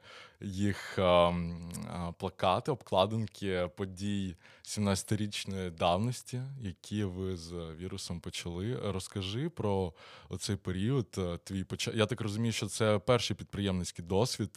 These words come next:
А, з чого все почина-, починалось тоді?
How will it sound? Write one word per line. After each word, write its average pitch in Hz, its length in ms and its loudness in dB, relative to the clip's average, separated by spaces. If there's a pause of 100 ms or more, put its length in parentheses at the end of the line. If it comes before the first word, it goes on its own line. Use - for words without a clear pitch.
(640)
А, 82 680 -2 (300)
з 90 60 -6
чого 135 300 4
все 107 180 0
почина-, 95 400 -2
починалось 90 680 -8
тоді? 90 320 -18